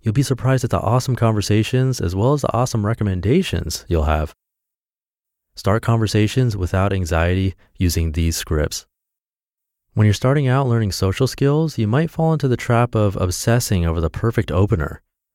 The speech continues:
The fact is, though, there's no such thing, especially when you consider the fact that the context of your situation will vary a lot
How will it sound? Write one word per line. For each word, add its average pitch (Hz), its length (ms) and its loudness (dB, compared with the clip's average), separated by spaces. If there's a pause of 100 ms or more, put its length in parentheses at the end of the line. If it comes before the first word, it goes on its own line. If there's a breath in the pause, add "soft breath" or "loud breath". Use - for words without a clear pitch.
(120)
The 104 80 -6
fact 117 240 2
is, 127 180 2
though, 98 420 0
there's 107 280 0
no 117 160 4
such 123 260 0
thing, 98 420 0 (240 soft breath)
especially 107 800 0 (140 loud breath)
when 107 120 0
you 104 40 4
consider 123 320 0
the 110 80 0
fact 120 300 -2
that 107 80 -4
the 101 100 -4
context 131 540 -2
of 107 80 -2
your 98 80 0
situation 107 840 0
will 110 240 0
vary 107 320 2
a 113 140 -2
lot 104 560 -2